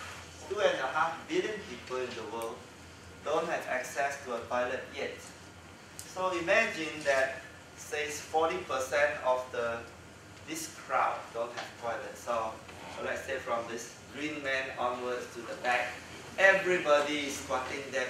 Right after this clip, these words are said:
pooping while you're sitting here watching them. So that's the situation. That's forty percent of the world without toilet. And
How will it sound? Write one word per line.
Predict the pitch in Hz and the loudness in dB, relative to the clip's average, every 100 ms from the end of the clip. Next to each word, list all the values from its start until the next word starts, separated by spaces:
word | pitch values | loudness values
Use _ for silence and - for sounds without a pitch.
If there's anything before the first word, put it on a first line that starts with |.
| - | -4
pooping | 131 - 147 135 | -8 -6 -6 -2
while | 120 117 | 0 0
you're | - | -2
sitting | - 120 120 123 123 | -4 -10 -12 -10 -8
here | 120 | -6
watching | 110 107 - - | -6 -6 -10 -8
them. | - - - - - - 185 | -8 -8 -12 -14 -10 -4 2
So | |
that's | 196 240 233 | 6 6 6
the | 120 | -2
situation. | 113 117 - 107 98 - 92 - - - - - - - - - - - - | -6 -10 -10 -8 -8 -8 -10 -12 -14 -14 -14 -14 -14 -14 -14 -14 -14 -12 2
That's | 165 165 | 2 2
forty | - 160 175 202 | 0 4 6 6
percent | 143 139 156 151 | 2 2 4 4
of | 127 - | 0 -2
the | 123 | -4
world | 127 156 - | 2 2 2
without | 113 110 104 - - | -2 -2 -4 -4 -8
toilet. | - - - - - - - - - - | -10 -10 -12 -14 -16 -16 -16 -16 -14 -2
And | 147 143 | 2 2